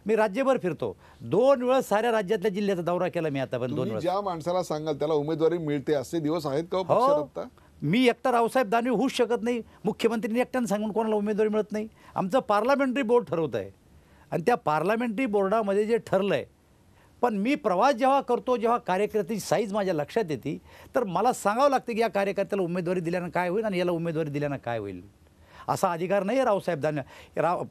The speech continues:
Speaker 1: अध्यक्षपद ही एक आमच्या पक्षातली प्रक्रिया आहे,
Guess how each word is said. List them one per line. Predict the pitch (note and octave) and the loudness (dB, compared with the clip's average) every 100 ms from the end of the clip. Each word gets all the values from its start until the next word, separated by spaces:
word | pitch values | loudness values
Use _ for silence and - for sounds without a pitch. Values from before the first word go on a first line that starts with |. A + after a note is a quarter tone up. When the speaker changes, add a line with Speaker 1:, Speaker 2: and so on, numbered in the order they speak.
| - - | -8 -4
Speaker 1:
अध्यक्षपद | B2+ C3+ - C#4 A3+ C#4 | -4 -2 -2 0 0 0
ही | G3 D#3+ A#3+ | 0 -2 0
एक | C4 | 0
आमच्या | F#3+ F3+ - A#3+ | 0 -2 0 -2
पक्षातली | - D#3+ - G3+ G3 | 0 -6 -2 -4 -4
प्रक्रिया | G#3 _ F#3+ G3+ C4+ F#3+ | -10 _ -4 0 0 0
आहे, | G2 | -4